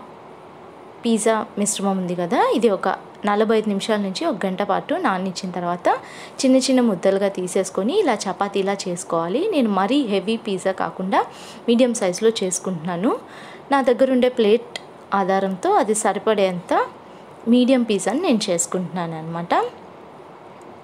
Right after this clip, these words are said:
మీ దగ్గర ఓవెన్ ట్రే ఉంటే ఆ సైజ్ చూసుకొని మీరు ప్లేస్ చేసుకోవచ్చు చపాతీని. ఇప్పుడు ఇలా చేసేసుకున్న తర్వాత దీనిలో ఫోర్క్తో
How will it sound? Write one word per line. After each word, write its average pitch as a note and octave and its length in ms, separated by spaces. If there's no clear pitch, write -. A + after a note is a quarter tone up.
మీ A#3 140
దగ్గర A#3 180
ఓవెన్ G#3 260
ట్రే G#3 200
ఉంటే F#3+ 200
ఆ G#3+ 40
సైజ్ G3+ 300
చూసుకొని A3 440
మీరు A#3 220
ప్లేస్ F#3+ 320
చేసుకోవచ్చు F3 600
చపాతీని. F3+ 560
ఇప్పుడు A3+ 200
ఇలా G#3+ 140
చేసేసుకున్న G#3+ 600
తర్వాత F3+ 380
దీనిలో A3+ 300
ఫోర్క్తో B3+ 480